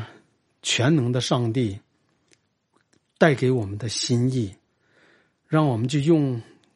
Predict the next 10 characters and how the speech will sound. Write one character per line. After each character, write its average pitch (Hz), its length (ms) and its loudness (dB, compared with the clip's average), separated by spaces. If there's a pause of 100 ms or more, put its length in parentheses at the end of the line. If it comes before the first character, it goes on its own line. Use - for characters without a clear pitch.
(160)
感 107 260 -6
谢 120 460 -2 (260)
将 131 220 -2
我 113 120 -2
们 107 160 -4
自 135 180 -6
己 120 140 -8
所 113 240 -8
要 120 180 -4
的 104 200 -10